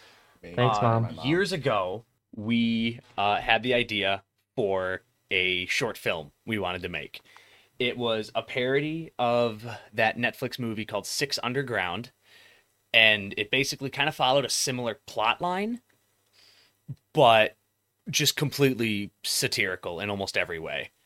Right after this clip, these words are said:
Speaker 3: It's since gone under more development, and we've made it into more or less of an action comedy movie when we filmed the trailer for it a couple months back.
Speaker 1: Yeah, pretty much.
Speaker 2: Yeah. Sums it
Speaker 3: So
Speaker 2: up.
Speaker 1: I, I thought for sure you were gonna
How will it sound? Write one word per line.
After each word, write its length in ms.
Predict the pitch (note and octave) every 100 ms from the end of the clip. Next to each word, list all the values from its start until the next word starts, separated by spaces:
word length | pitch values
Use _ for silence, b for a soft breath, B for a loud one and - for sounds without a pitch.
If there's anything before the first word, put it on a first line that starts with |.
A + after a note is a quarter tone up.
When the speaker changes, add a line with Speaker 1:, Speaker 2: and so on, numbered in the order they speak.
| -
Speaker 3:
It's 200 | A#2+ A#2+
since 320 | - C#3+ C#3
gone 220 | - B2 C3
under 220 | C3 B2
more 180 | A2+ A#2
development, 680 | B2 A2+ A2+ A2+ A2 A2 -
and 160 | G#2
we've 160 | G2+ G2
made 200 | G#2+ G#2
it 80 | G#2+
into 240 | G#2 -
more 460 | G2 G#2 G#2 G#2 G2
or 40 |
less 560 | F2 F#2+ F#2+ - - -
of 840 | F#2+ F2+ F2+ F2 - - - - -
an 300 | E2 D2+ C#2+ -
action 480 | G#2 - A2+ G2+ -
comedy 640 | G2 F#2 A2+ B2 B2+ C3 _ _ _ _ _ -
movie 420 | D3 D#3 D#3 D#3
when 280 | - A#2 G#2+
we 100 | G#2+
filmed 280 | - A2 G#2
the 40 |
trailer 560 | - G#2+ G2 F2 E2 -
for 260 | - F#2+ F2
it 60 |
a 40 | -
couple 240 | G#2 F#2
months 220 | E2 E2+
back. 400 | - E2 E2 - _ _ _ _ _ _ _
Speaker 1:
Yeah, 140 | B2+ C#3+ _ _
pretty 160 | F#2+ G#2
much. 280 | B2 - -
Speaker 2:
Yeah. 240 | A#2+ C#3 B2+ - _ _ _ _ _ _ _
Sums 240 | - A2+ A#2+
it 40 |
Speaker 3:
So 140 | C3 B2+
Speaker 2:
up. 100 | - A#2 B2 -
Speaker 1:
I, 60 | C#3+
I 20 |
thought 240 | D3 B2+
for 120 | C#3
sure 200 | B2 C3+ C3
you 140 | B2
were 60 |
gonna 140 | A2+